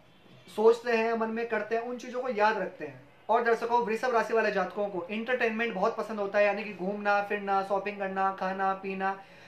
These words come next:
मूवीज देखना, दोस्तों के साथ रहना, ये सब चीज़ें इनको बहुत पसंद होता है।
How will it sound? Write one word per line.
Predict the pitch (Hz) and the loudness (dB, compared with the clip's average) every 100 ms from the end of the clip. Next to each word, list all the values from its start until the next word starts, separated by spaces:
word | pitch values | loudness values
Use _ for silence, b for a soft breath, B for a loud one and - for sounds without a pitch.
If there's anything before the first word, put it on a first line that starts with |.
| B 185 | B -2
मूवीज | 208 220 240 202 | -2 0 -2 0
देखना, | 214 202 208 214 - B - | 0 2 0 0 -4 B -8
दोस्तों | 165 214 214 233 | 2 2 4 0
के | 226 | 4
साथ | 214 208 | 4 4
रहना, | 196 190 202 208 185 | 2 0 0 -2 0
ये | 220 | 0
सब | 233 233 | 0 -4
चीज़ें | 220 220 | -2 0
इनको | 214 220 | 0 0
बहुत | 170 190 202 | 2 0 0
पसंद | 190 214 | -4 -2
होता | 196 196 | -2 0
है। | 202 220 | 0 -2